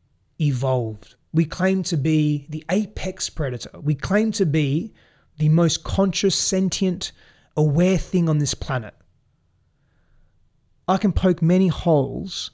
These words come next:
personally in my own life, but in the collective humanity where we are not behaving like that.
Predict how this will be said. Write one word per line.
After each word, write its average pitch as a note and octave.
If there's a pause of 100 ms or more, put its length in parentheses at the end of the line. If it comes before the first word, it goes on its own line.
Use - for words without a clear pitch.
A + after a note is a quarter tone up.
(140)
personally D3+ (300)
in A#3+
my G#3
own F3
life, C#3 (120)
but D#3
in E3+ (260)
the C#3+
collective F#3
humanity D#3+
where D3+
we G#3
are G#3
not F3+
behaving D#3+
like A#2
that. -